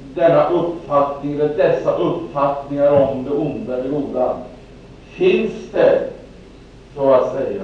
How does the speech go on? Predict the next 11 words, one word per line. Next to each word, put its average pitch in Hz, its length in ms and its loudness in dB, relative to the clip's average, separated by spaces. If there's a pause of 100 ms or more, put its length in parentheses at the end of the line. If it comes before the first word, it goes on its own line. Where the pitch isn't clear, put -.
(140)
en 147 340 2
gemensam 135 760 -2
nämnare, - 680 -2 (1400)
eh, 135 320 0 (1200)
och 143 160 2
en, 151 320 0 (840)
en 160 200 -4 (140)
kontaktyta 190 1160 -2 (720)
i 170 220 -8
vårt 165 240 4
väsen 131 420 0